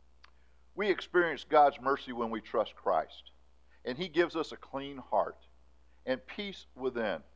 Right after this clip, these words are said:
But having received his mercy, we then share his mercy with others. We seek to keep our hearts pure that we might see God in our lives today. We become peacemakers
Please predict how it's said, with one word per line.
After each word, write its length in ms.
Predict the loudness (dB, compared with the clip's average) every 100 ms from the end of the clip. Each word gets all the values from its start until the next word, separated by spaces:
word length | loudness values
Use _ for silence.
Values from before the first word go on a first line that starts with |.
| _ _ _ _ _ _ -4
But 100 | 8
having 280 | 8 8
received 440 | -4 -8 -10 -12 -4
his 180 | -4 0
mercy, 520 | 0 0 -2 -12 -14 -20 -8
we 160 | -8
then 260 | -4 -4 -4
share 320 | -4 0 0
his 220 | 0 -6
mercy 340 | -4 -4 -4 -6
with 180 | -2 4
others. 500 | 4 2 -8 -12 -16 -20 _ _ _ _
We 120 | -12 -12
seek 340 | -8 -10 -10
to 80 | -16
keep 320 | -12 -14 -4
our 180 | 2 2
hearts 420 | 6 6 6 0 -20 -6
pure 440 | -2 0 -2 -4 -14 _ _ _ _ _
that 140 | -2 0
we 120 | -2
might 340 | 6 6 4
see 260 | -8 -14 -16 0
God 380 | 2 4 4 2
in 200 | -4 -4
our 280 | -4 -4 -6 -14 -8
lives 560 | -6 -4 -6 -8 -16 -18
today. 420 | -16 -6 -4 -4 -10 _ _ _ _ _ _ _ _
We 100 | -10
become 380 | -8 -4 0 0
peacemakers 840 | -2 -16 -16 -10 -6 -6 -8 -12